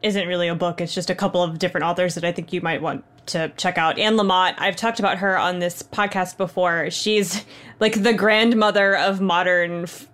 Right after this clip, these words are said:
irreverent, contemporary Christian writing. And she's great on audio. She reads her own audiobooks, and she's got this, like, very dry delivery of her own words, which I enjoy quite a bit.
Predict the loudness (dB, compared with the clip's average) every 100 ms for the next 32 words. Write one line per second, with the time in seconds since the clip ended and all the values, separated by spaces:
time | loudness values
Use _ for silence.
0 | -10 -4 0 0 2 0 0 -2 -4 -2
1 | -2 0 0 -2 -4 -6 -4 -2 -2 -2
2 | -2 0 0 2 2 2 2 2 0 0
3 | -2 -2 0 0 0 0 0 0 -2 -2
4 | -2 -4 -6 -4 -4 0 0 0 -2 0
5 | 0 -2 -2 0 0 0 0 -2 -2 0
6 | 2 2 2 0 -2 0 0 0 -2 0
7 | 0 0 -2 -4 0 2 0 0 -2 0
8 | 0 0 -2